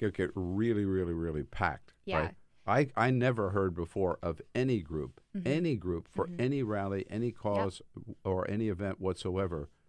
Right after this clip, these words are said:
Speaker 1: having special trains
Speaker 2: Yep.
Speaker 1: just for the people.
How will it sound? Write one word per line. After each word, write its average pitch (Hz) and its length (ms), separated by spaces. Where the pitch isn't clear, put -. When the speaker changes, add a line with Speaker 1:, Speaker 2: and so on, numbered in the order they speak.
Speaker 1:
having 92 300
special 107 460
trains 90 520
Speaker 2:
Yep. 95 100
Speaker 1:
just 92 160
for 92 100
the 82 80
people. 87 320